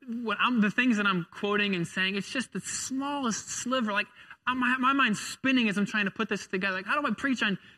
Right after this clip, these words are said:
Jesus? There's so many prophecies and, and things that he fulfills, and man, it's, it's, it was actually quite difficult to try to pull together, like, okay, I'm trying to talk about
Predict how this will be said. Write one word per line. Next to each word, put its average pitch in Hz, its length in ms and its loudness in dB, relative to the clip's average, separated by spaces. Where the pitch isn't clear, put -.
Jesus? 262 440 4
There's 185 120 -2
so 294 360 -2
many 254 300 4
prophecies 240 720 0
and, 196 300 2
and 190 160 2
things 285 260 2
that 208 100 2
he 208 80 2
fulfills, 226 680 -2
and 214 240 0
man, 277 280 2
it's, 214 220 -4
it's, - 160 -2
it 214 60 0
was 285 140 2
actually 285 400 -2
quite 196 200 -2
difficult 196 380 -4
to 185 60 -6
try 180 140 -6
to 170 60 -2
pull 226 320 -2
together, 202 440 2
like, 165 220 -2
okay, 196 220 -2
I'm 160 240 -2
trying 233 220 -2
to 190 40 0
talk 190 200 -4
about 156 200 -2